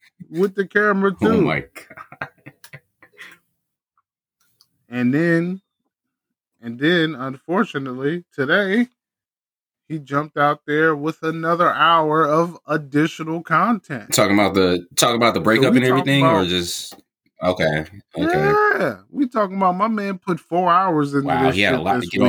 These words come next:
Speaker 1: week.
Speaker 2: his chest.
Speaker 1: And then, and then been tweeting. Yeah, and then been tweeting heavy. I mean, he been on the
Speaker 2: God
Speaker 1: app heavy.
Speaker 2: dang.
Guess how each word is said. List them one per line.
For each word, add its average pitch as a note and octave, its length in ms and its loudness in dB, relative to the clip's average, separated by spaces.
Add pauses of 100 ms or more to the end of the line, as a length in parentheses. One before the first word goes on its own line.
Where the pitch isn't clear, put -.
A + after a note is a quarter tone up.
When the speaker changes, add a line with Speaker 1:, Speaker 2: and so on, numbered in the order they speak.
Speaker 1:
week. - 40 -6
Speaker 2:
his A2+ 200 0
chest. - 480 -8
Speaker 1:
And B2+ 120 -4
then, D#3 320 2
and C3+ 200 -10
then E3 220 2
been D3+ 260 0
tweeting. F3+ 560 -4 (460)
Yeah, G#3+ 260 0
and F3+ 140 0
then G3+ 200 0
been G3 180 0
tweeting F#3 560 -2
heavy. D#3 480 0
I A#2+ 40 -6
mean, C3+ 180 -2
he E3 80 -2
been D#3+ 200 -10
on D#3+ 180 -4
the D3 60 -4
Speaker 2:
God D3+ 140 -8
Speaker 1:
app E3 200 0
heavy. D#3+ 520 0
Speaker 2:
dang. - 160 -20